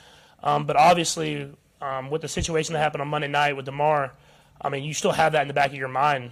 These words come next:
Um, not, not him going down or anything like that, but just you, you wanna be there for him. There's so much stuff bigger than football, uh, that was kinda in your mind. And so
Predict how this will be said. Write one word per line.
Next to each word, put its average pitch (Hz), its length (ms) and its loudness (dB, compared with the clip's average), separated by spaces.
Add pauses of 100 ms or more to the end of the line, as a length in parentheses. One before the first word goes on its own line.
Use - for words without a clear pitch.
Um, 135 240 -6
not, 175 360 2 (100)
not 170 200 4
him 175 140 -2
going 160 300 2
down 151 400 2
or 143 40 -4
anything 151 180 -4
like 143 160 -2
that, 160 180 2
but 139 80 -10
just 143 300 -8 (100)
you, 151 100 -12
you 160 200 -6
wanna 175 160 2
be 147 160 -8
there 160 160 0
for - 100 -10
him. 156 240 -2
There's 139 160 -4
so 175 100 -2
much 156 120 -2
stuff - 260 -2 (380)
bigger 170 200 -2
than 151 120 -2
football, 147 520 -2 (400)
uh, 147 220 6
that 156 160 6
was 151 100 2
kinda - 180 2
in 160 120 0
your 151 80 -2
mind. 147 380 2
And 147 160 -4
so 151 360 0